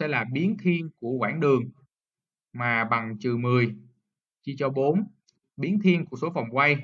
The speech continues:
Nên hệ số góc của đường thẳng là trừ hai phẩy năm mét trên một vòng quay. Khi đề hỏi Kaya đi được bao xa với mỗi vòng, cô ấy đang hai phẩy năm mét gần hơn.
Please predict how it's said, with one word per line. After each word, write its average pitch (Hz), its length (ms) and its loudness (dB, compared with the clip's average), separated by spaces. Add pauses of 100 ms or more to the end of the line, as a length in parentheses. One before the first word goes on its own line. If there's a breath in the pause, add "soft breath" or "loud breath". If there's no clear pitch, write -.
(540)
Nên 151 180 -6
hệ 120 120 -4
số 156 120 -4
góc 196 180 -2
của 190 60 0
đường 127 180 2
thẳng 131 260 -4 (360)
là 123 160 -2
trừ 120 360 -2
hai 139 220 -4
phẩy 131 80 -6
năm 139 200 -6
mét 190 160 2 (300)
trên 127 220 -2
một 113 260 -4
vòng 110 240 -4
quay. 135 280 2 (1000)
Khi 208 120 2
đề 165 120 4
hỏi 123 220 0
Kaya 180 280 2
đi 165 120 0
được 123 160 0
bao 156 160 0
xa 160 420 0
với 175 140 -2
mỗi 143 240 -2
vòng, 123 260 0 (180)
cô 123 100 -8
ấy 139 160 -4
đang 135 300 -2 (280)
hai 131 180 -2
phẩy 135 100 -6
năm 127 100 -4
mét 151 220 0
gần 110 220 -4
hơn. 139 240 0